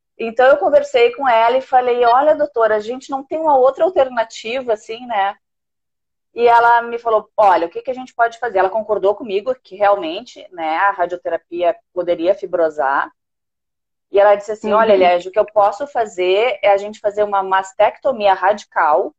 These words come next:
Speaker 1: eu te tiro toda a mama esquerda e, e te poupo da radioterapia, e aí tu faz o tratamento medicamentoso via oral, que é o tamoxifeno, né, geralmente que a gente toma,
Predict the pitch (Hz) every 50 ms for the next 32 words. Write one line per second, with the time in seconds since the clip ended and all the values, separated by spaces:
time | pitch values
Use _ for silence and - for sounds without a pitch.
0 | _ _ - 185 185 - - - - 208 202 214 - _ _ _ _ _ 233 220
1 | 226 247 262 330 320 302 285 254 240 233 220 214 - _ - 165 160 151 151 175
2 | 196 240 339 - _ _ _ _ _ _ _ _ _ _ _ _ _ _ _ _
3 | _ _ _ _ _ _ 208 220 220 220 214 220 220 220 214 214 220 208 - -
4 | 240 240 240 - 269 - _ _ _ _ _ _ 240 220 226 247 - 226 285 277
5 | 220 220 208 214 208 202 202 208 - 208 202 196 190 196 - - 202 196 208 226
6 | 247 262 269 269 247 233 240 240 - _ - 220 208 214 214 233 233 - 214 208
7 | - 214 202 190 185 196 208 _ 208 202 196 196 - 196 185 185 185 185 - -
8 | 175 175 190 202 233 214 190 190 185 185 185 180 180 175 175 165 165 165 185 233
9 | - - - 208 190 - - 175 165 165 170 - _ _ _ 349 - _ - 156
10 | 147 147 170 226 302 - _ _ _ _ 151 156 160 165 170 160 165 160 151 151
11 | - - - 175 160 151 151 - _ _ - - 139 185 233 294